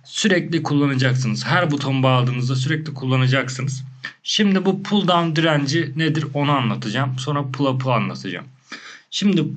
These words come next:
pull down direnci. Şunu siliyorum. Bu diren-, bu butonu direkt,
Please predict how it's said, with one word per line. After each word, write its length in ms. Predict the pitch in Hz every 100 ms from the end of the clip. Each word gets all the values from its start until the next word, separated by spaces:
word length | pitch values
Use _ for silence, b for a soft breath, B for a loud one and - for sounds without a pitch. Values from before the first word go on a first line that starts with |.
| -
pull 280 | - 226 180
down 280 | 185 190 170
direnci. 560 | 170 170 156 143 113 - - - - _ _ _ b b b _ _
Şunu 440 | - 196 160 156 - -
siliyorum. 680 | - - 151 131 107 - - - _ _ _ _ _ _ _ _ - B B B _ -
Bu 140 | 208
diren-, 440 | 220 208 185 156 160
bu 360 | 208 185 - - -
butonu 500 | 156 - 185 160 156
direkt, 420 | 185 180 170 -